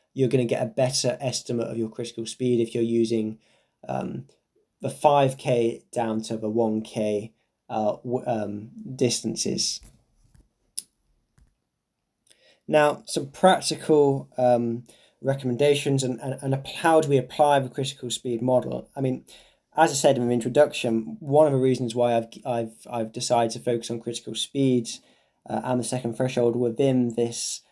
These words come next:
this podcast is A, it seems to be important for performance, but B, critical speed allows anybody to go and, uh,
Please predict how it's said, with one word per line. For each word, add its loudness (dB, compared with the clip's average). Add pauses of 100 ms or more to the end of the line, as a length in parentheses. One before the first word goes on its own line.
(120)
this -14
podcast 0
is -6
A, 4 (280)
it -6
seems -2
to -4
be 0
important -2
for -20
performance, 0
but -8
B, 2
critical -4
speed -2
allows 2 (200)
anybody 2 (580)
to 0
go 4
and, 2 (300)
uh, -4